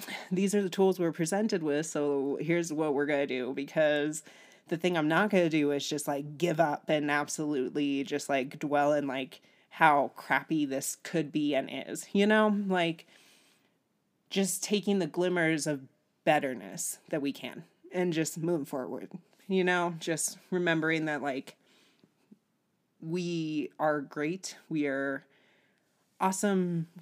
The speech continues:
gonna be world's best swordsman folks, and, like, we might stumble and struggle a little bit, have a building dropped on us, <laughs> but at the same time,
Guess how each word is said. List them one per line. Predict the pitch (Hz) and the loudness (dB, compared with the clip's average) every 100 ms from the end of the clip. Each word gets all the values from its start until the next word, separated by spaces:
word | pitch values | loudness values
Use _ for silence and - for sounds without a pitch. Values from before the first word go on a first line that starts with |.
| - | -2
gonna | 185 170 | 2 2
be | 160 160 160 147 - - | 2 0 0 -4 -8 -2
world's | 165 180 156 | 2 2 2
best | 165 - | 0 0
swordsman | 160 160 160 165 156 151 | 0 -2 -2 -2 -2 -4
folks, | 143 151 160 170 - - | -2 0 0 -2 -10 -2
and, | 170 160 | 0 0
like, | 143 123 - - _ _ _ _ _ _ _ _ - | -2 -6 -10 -20 _ _ _ _ _ _ _ _ -4
we | 180 | 2
might | 185 170 | 2 2
stumble | - 175 175 170 | 2 2 4 2
and | 156 | 0
struggle | - 170 165 | 2 2 4
a | 180 | 2
little | 180 | 2
bit, | 175 180 156 | 2 0 0
have | 160 | -2
a | 143 | -2
building | 147 147 135 | -4 -2 -2
dropped | 139 151 160 | -2 -2 -2
on | 175 | -2
us, | 185 196 190 - | -2 -2 -4 -2
<laughs> | |
but | 190 220 196 | 0 0 0
at | 160 165 | 0 2
the | 180 | 0
same | - 156 151 | 0 -4 -4
time, | 143 143 131 139 | -2 -4 -4 -8